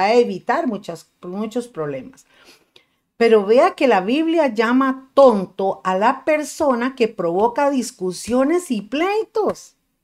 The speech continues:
Santísimo Dios, están cayendo piedras, hermanas, como así de grandes.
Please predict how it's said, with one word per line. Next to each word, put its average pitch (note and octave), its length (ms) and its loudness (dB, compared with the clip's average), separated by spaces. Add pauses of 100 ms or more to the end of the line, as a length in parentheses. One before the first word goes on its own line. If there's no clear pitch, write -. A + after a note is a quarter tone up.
(160)
Santísimo B3 1300 0
Dios, E4+ 540 0
están B3+ 360 -2
cayendo D#4+ 520 -4
piedras, A#4 720 0
hermanas, F#4 720 -4
como G#3+ 180 -4
así G#3+ 160 -4
de A#3+ 60 -2
grandes. F3 360 -6